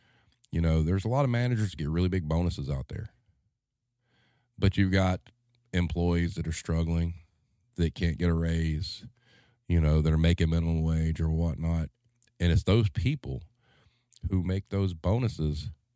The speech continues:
possible. And they won't see a dime.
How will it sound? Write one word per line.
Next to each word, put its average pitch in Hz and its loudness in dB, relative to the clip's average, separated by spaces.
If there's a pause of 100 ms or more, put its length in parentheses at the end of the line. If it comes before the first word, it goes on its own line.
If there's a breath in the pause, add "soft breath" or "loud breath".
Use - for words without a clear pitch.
(180)
possible. - -4 (960)
And 80 -2
they 110 2
won't 113 -2
see 104 -4
a 107 0
dime. 76 -4